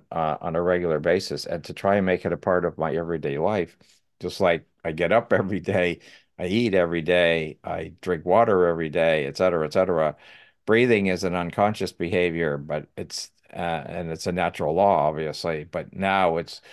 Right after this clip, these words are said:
we're trying to, uh, because of the level of education we've hopefully imparted over the last couple of years of doing these podcasts, you're, and listening to this one, you're, you're starting to realize that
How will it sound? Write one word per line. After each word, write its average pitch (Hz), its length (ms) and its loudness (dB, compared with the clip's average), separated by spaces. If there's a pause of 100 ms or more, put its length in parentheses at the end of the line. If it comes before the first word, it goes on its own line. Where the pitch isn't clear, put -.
(140)
we're 90 280 -8
trying 110 280 4
to, 92 340 0 (420)
uh, - 180 -6
because 107 520 2
of 87 140 2
the 85 320 -2 (220)
level 92 360 2
of 87 120 0
education 87 600 -2
we've 82 240 -4
hopefully 82 500 -2
imparted 87 500 -2
over 78 220 -2
the 73 120 -2
last 76 280 -2
couple 82 260 -6
of 80 100 -4
years 80 260 -4
of 76 120 -8
doing 95 260 -2
these 73 180 -8
podcasts, 76 640 -2 (440)
you're, 82 380 -4 (380)
and 82 140 -6
listening 95 340 -4
to 82 120 -8
this 78 240 -4
one, 78 240 -6
you're, 73 200 -6 (120)
you're 80 140 -10
starting 101 380 0
to 90 120 -6
realize 87 540 2
that 80 180 -2